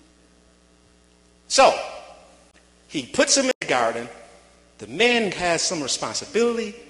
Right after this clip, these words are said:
The man is so fulfilled with him and Jesus, him and the Lord, him and God, all by himself. The man was so fulfilled that he didn't even know he needed a wife.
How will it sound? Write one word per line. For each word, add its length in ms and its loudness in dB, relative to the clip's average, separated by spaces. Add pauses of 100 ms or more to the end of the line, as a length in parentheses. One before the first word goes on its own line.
(400)
The 80 -6
man 320 -2
is 100 -2
so 200 -2
fulfilled 480 -6
with 100 -8
him 140 -10
and 100 -14
Jesus, 720 -14 (320)
him 240 -14
and 80 -10
the 60 -6
Lord, 320 -8 (140)
him 180 -8
and 100 -6
God, 340 -2
all 160 0
by 200 -4
himself. 440 -8 (300)
The 140 -2
man 260 0
was 140 0
so 340 0
fulfilled 540 -4
that 100 -4
he 100 -8
didn't 180 -6
even 200 -6
know 160 -4
he 180 -10
needed 240 -8
a 60 -6
wife. 480 -10